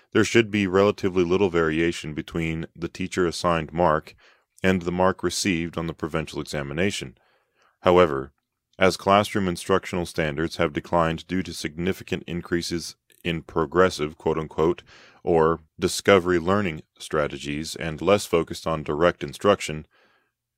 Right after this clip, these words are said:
it has been noted that the teacher-assigned marks have been disproportionately higher than the exam mark. This is generally referred to as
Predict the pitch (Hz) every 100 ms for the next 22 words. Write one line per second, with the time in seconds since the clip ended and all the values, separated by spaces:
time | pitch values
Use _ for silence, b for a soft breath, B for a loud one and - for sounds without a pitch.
0 | b b 113 117 110 98 113 113 101 101
1 | 107 92 87 - _ _ 82 82 - 104
2 | - 101 92 95 92 82 85 85 90 -
3 | - - 87 82 82 73 _ - 107 -
4 | 95 - - - 90 87 80 - 101 78
5 | 64 - 87 82 80 78 90 92 73 67
6 | - - _ _ _ _ _ - 92 98
7 | 95 98 98 92 87 82 78 113 110 -
8 | 78 57 80 78 73